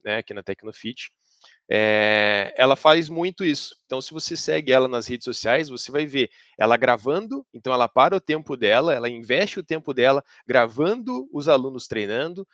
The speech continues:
mostrando pra eles o, como é a postura dele, por que que aquela postura tá errada. Acho que muito mais importante do que você levantar cem quilos na barra e bater P R, é você manter a tua técnica alinhada.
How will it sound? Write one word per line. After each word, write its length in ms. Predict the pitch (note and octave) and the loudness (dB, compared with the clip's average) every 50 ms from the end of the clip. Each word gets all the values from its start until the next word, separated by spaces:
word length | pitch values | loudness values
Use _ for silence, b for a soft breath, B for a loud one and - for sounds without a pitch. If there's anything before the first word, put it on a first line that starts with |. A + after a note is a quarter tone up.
| _ _ _ - | _ _ _ -6
mostrando 580 | B2+ B2+ B2 - - - - F#3 G3 F#3 C#3+ | -6 -4 -4 -4 -2 0 0 0 0 -2 -6
pra 220 | A#2+ - B2+ B2 B2+ | 0 4 6 6 6
eles 420 | C3 C3 B2 A2+ G2+ - - - _ _ _ _ _ | 6 4 2 0 -6 -10 -12 -18 _ _ _ _ _
o, 80 | - | -20
como 360 | - - - F3 F#3 G3 F#3 D#3 | -12 -6 -4 -4 -2 0 2 4
é 120 | D3 D3 | 4 4
a 60 | C3 | 4
postura 500 | - - A#2+ - - - D#3+ F3+ E3 B2+ | 2 0 -8 -10 -10 -6 -2 0 0 0
dele, 320 | A#2 B2 C3+ D3+ D#3+ D3+ - | 0 0 -2 -2 -2 -4 -6
por 200 | - C3+ C3 - | -6 -8 -8 -8
que 160 | - F#3+ F#3 | -8 -8 -6
que 80 | F#3+ | -6
aquela 240 | D#3+ - E3 D#3 C#3+ | -2 0 2 0 0
postura 360 | - C#3 B2+ - - C#3 B2+ | 0 -4 -12 -6 -2 -2 0
tá 140 | - - A2 | 0 2 2
errada. 420 | G2 F#2 G#2+ A2+ C3+ D3+ D3+ D#3 - b b b | 0 0 0 0 0 0 -2 -8 -16 b b b
Acho 100 | b - | b -18
que 60 | - F3 | -14 -14
muito 180 | G#3 G3 - | -14 -10 -10
mais 320 | F#3 E3+ E3+ F3 F3+ E3 D#3+ | -6 -4 -4 -4 -4 -6 -8
importante 500 | D#3 - D#3+ C#3+ B2+ - D3 D3+ - - | -10 -8 -8 -6 -4 -6 -8 -8 -8 -12
do 100 | - B2 | -14 -14
que 100 | - C3+ | -14 -12
você 240 | C3 C3+ - - C3+ | -12 -12 -8 -4 -4
levantar 420 | C#3 B2 C3 B2+ A#2 - C3 C3 | -4 -2 -2 -4 -2 -2 -2 -2
cem 260 | - - C#3+ D3 C3+ | -4 -6 -10 -12 -12
quilos 380 | - - C#3 D3+ D3+ C3 A2 - | -10 -6 -6 -4 -4 -4 -6 -6
na 140 | A2+ G2+ F#2+ | -6 -6 -2
barra 380 | G2 A2 C3 D#3 D#3 C#3 G#2+ | 0 0 0 0 -2 -2 -4
e 40 | G2+ | -4
bater 320 | G#2 G#2 G2 - - B2 | -2 -2 -2 -2 -2 -6
P 140 | - - A2 G2+ | -4 -2 0 2
R, 400 | G#2+ B2 D#3+ F3+ D#3 C#3 G2 _ _ _ _ _ _ _ _ - | 2 2 0 0 -4 -8 -16 _ _ _ _ _ _ _ _ -6
é 80 | A#2+ | -6
você 240 | B2 C3+ B2+ - C#3+ | -4 -4 -6 -8 -6
manter 320 | C#3 D3 C#3+ B2+ - C3 C3 | -6 -6 -6 -6 -2 -2 0
a 140 | C3+ C3+ B2+ | 2 2 0
tua 200 | - - C3+ C3 | 0 2 0 0
técnica 800 | - - A2+ A2+ B2+ B2+ - C#3 C#3 B2+ - C#3+ C#3 C#3 - - _ | 0 2 0 2 2 0 -2 -8 -8 -6 -4 -2 -2 -2 -4 -6 _
alinhada. 640 | A#2+ B2 B2 C3+ C#3 C3+ A2 G#2+ G2+ G#2 G#2 F#2+ | -6 -6 -6 -4 -2 0 2 2 0 0 -6 -16